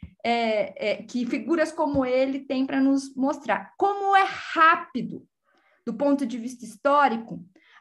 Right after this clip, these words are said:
a construção de outras saídas.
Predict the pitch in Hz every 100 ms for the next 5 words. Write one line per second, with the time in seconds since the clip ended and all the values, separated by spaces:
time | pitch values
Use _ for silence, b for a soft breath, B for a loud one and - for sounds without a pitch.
0 | - 277 - 330 330 339 330 - - 294
1 | 320 349 - _ - 226 330 349 370 320
2 | 320 294 226 180 170 _